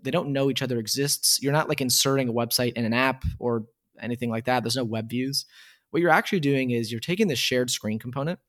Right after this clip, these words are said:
and on Next J S or whatever your kind of web platform you're using, you just export that. And then on React Native, you also export it. And so the missing piece is just telling each platform, "How do you go from a U R L to a certain screen?"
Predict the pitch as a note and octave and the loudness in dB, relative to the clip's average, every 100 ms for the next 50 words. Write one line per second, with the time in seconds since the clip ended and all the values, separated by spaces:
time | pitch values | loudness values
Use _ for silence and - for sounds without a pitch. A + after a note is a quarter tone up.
0 | _ _ _ _ _ - - - C3 B2+ | _ _ _ _ _ -20 -8 0 0 0
1 | A#2+ C3+ C3 B2+ _ C3 C3+ - C3 C3 | 0 0 0 -6 _ -2 0 2 4 2
2 | - - - - _ _ _ B2 B2 A#2 | 0 -4 -8 -20 _ _ _ -2 0 0
3 | B2 A#2+ A#2+ A2+ - B2+ A2+ A#2 A#2+ - | -2 -2 -2 -6 -8 -6 -4 -2 -4 -4
4 | A2+ - A2 A2 A2 A#2+ B2 B2 A#2+ A#2 | -4 -4 -6 -4 -4 -4 -6 -6 -4 -2
5 | - - _ A#2+ - B2 A2+ G#2 A2 - | -2 -4 _ -6 -4 -6 -4 -4 -6 -8
6 | _ _ _ _ - C3 B2+ B2 A#2+ A#2 | _ _ _ _ -4 -2 2 2 0 -2
7 | C3 B2+ B2+ B2+ C#3 C3 A#2+ B2+ B2 - | -2 2 2 2 2 2 0 -4 -8 -2
8 | B2+ - - - G#2+ A2 - - _ _ | -2 -2 -4 -8 -8 -8 -10 -12 _ _
9 | _ C#3 E3 D3+ F#3+ C4 G#3+ - E3 D#3 | _ -2 0 2 2 4 2 2 -2 0
10 | C#3 B2+ C3+ - C#3+ D3 C#3+ C#3+ - A#2 | 0 -2 0 0 2 0 -2 -6 -2 -2
11 | G2 C#3+ D3+ D#3+ F3 _ _ - D3 F#3 | -2 -4 -4 -4 -8 _ _ -2 2 4
12 | A3 C#3+ C3+ C#3+ B2+ A2+ B2 A#2 A2+ A#2+ | 2 2 2 2 0 0 0 0 -2 -4
13 | A2+ A2+ G#2 - - - - | -4 -4 -4 -4 -6 -8 -16